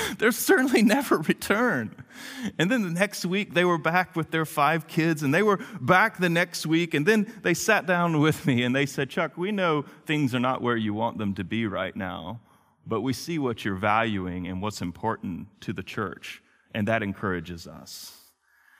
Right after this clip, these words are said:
And friends, that is the way that you build a children's ministry, and that's the way that we construct things at the church. We do it well, we build it,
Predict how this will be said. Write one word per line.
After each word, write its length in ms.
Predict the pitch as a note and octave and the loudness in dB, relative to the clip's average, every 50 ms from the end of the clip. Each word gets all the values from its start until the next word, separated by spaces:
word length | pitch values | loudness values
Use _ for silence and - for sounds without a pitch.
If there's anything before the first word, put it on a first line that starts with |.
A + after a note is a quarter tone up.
| _ _ _ _ _ _ _ _ _ | _ _ _ _ _ _ _ _ _
And 120 | - C3+ B2 | -4 -4 -2
friends, 340 | - E3 D3 D3 C#3+ C#3+ C#3+ | 0 0 0 0 0 0 0
that 180 | D3 C#3+ C#3 | 0 0 0
is 180 | C3+ C3 A2+ - | 0 -4 -6 -4
the 120 | - A#2 | -4 -4
way 380 | A2 A2 A2+ A#2+ A#2+ A#2 A2+ G#2 | -2 0 0 2 2 2 0 0
that 260 | G2 G#2+ G#2 - - | -2 -4 -4 -4 -6
you 60 | A2+ | -6
build 360 | F#2 F#2 A#2 A2+ A2+ A2+ G#2 | -4 -2 -2 -2 -2 -2 -4
a 80 | G#2 G#2 | -6 -8
children's 560 | F#2+ - - B2 A2+ G#2+ G#2 G#2+ G#2+ F#2 - | -8 -6 -6 -4 -4 -2 -2 -2 -4 -4 -2
ministry, 640 | G#2+ G2+ G2 F#2+ G2 F#2+ - - - - F#2 F2 F2 | -2 -2 -2 -2 -2 -4 -6 -10 -10 -8 -8 -8 -6
and 80 | F2+ F#2+ | -4 -2
that's 260 | G#2 A#2+ C3+ C3 - | 0 0 0 -2 -2
the 100 | - C3 | -4 -4
way 260 | A2+ A2+ B2+ C3 C3 | 0 2 4 4 4
that 140 | B2+ A#2+ A2 | 2 2 0
we 100 | A#2+ A#2+ | 0 -2
construct 520 | A#2 - A#2+ A2 - - - C#3+ C3+ - - | 0 -2 -4 -4 -4 -2 -2 -2 -2 -2 -4
things 300 | - B2+ A#2 A2 G2+ A2+ | -2 0 0 0 0 -2
at 120 | A2+ - | -4 -6
the 60 | A2+ | -8
church. 420 | A2+ - - D3+ C3+ B2+ - - B2+ | -10 -4 0 0 0 0 -2 -2 -2
We 100 | B2+ B2 | -2 0
do 220 | A2+ D3+ D#3 D3+ | 0 2 2 2
it 100 | C#3 - | 2 2
well, 280 | B2+ C#3 C#3 C#3 C#3 C3 | 4 4 4 4 4 4
we 120 | B2 B2 | 2 0
build 320 | A2 G#2 C3+ C#3 C#3 B2+ | 2 2 4 4 4 2
it, 160 | B2+ A#2+ - | 0 -2 -2